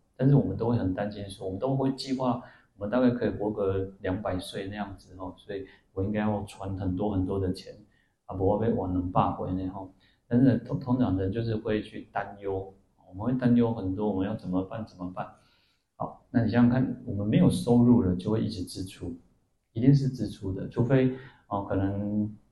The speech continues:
呃，当然可能有些人是很会理财哦，可能会有做，可能股票或什么之类的，他还是有收入哦，除了工作的收入，还有其他收入嘛。好，那你想想看，天人就是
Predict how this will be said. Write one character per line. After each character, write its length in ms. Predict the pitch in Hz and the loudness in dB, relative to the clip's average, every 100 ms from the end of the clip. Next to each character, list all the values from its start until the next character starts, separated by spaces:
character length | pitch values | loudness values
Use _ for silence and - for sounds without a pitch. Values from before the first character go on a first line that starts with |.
| _ | _
呃， 160 | 95 92 | -6 0
当 140 | 123 | 2
然 120 | 107 | 2
可 60 | 98 | 0
能 140 | 95 | -4
有 120 | 95 | -4
些 120 | 95 95 | -2 0
人 120 | - | 0
是 260 | 120 110 | -2 -2
很 140 | 95 92 | 0 -2
会 400 | 113 110 107 - _ _ _ | -2 -2 -4 -8 _ _ _
理 260 | 101 90 90 | -6 -4 -4
财 280 | - 92 92 | -10 -4 -2
哦， 180 | 92 92 | -2 -4
可 80 | 92 | -2
能 100 | 92 | -2
会 460 | 107 101 101 98 | -2 -4 -8 -14
有 120 | 98 95 | -14 -14
做， 420 | - 107 95 - _ _ | -6 -6 -6 -10 _ _
可 60 | 95 | -6
能 380 | 95 98 101 - - _ _ - | -4 -4 -8 -12 -20 _ _ -10
股 120 | 95 | -10
票 360 | - 113 101 | -8 -4 -4
或 140 | 110 107 | -2 -4
什 160 | 104 | -4
么 80 | 92 | -6
之 180 | 90 98 | -6 -6
类 180 | 101 101 | -6 -6
的， 120 | 101 | -8
他 280 | 92 107 101 | -8 -6 -6
还 120 | 95 | -6
是 100 | 107 | -8
有 100 | 104 | -10
收 360 | - 107 104 104 | -8 -8 -6 -6
入 160 | 95 | -4
哦， 80 | 92 | -6
除 160 | - 113 | -6 -4
了 180 | 110 107 - _ _ _ - | -4 -6 -12 _ _ _ 0
工 260 | 120 131 | 2 4
作 180 | 139 190 | 2 0
的 100 | 95 | 0
收 300 | 95 104 104 | 0 -2 -2
入， 120 | 104 | -2
还 140 | 92 98 | -2 -4
有 80 | 98 | -6
其 160 | - | -8
他 140 | 98 92 | -10 -10
收 280 | - 95 | -10 -10
入 140 | 98 92 | -8 -8
嘛。 180 | 90 - _ _ _ _ _ - | -8 -12 _ _ _ _ _ -14
好， 200 | - - | -14 -6
那 100 | 104 | -4
你 60 | |
想 160 | 95 107 | 0 0
想 60 | 104 | 0
看， 220 | 104 95 | 0 -2
天 280 | - 185 175 | 2 2 4
人 160 | - | 2
就 100 | - | 0
是 500 | 110 110 101 98 92 | -2 0 0 -2 -6